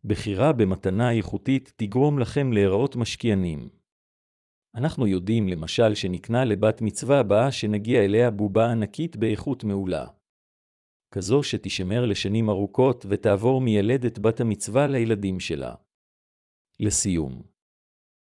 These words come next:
עד כאן המדריך המקיף שאפשר לכם לדעת מהם שלוש המתנות הטובות ביותר שאפשר להעניק לילדת בת המצווה.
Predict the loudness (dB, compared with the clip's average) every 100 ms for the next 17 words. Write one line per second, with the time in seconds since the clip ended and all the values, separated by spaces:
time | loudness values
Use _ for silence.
0 | _ _ -4 -2 0 2 2 0 0 0
1 | 0 -2 -4 -4 -6 -2 -2 0 2 2
2 | 2 0 0 0 2 2 2 0 -2 0
3 | 0 0 0 -2 0 0 -2 -2 -2 -2
4 | 2 0 2 2 2 4 2 2 0 -2
5 | 0 0 2 2 2 0 -2 -2 0 0
6 | 0 -2 -2 -4 -4 -4 -6 -8 -8 -8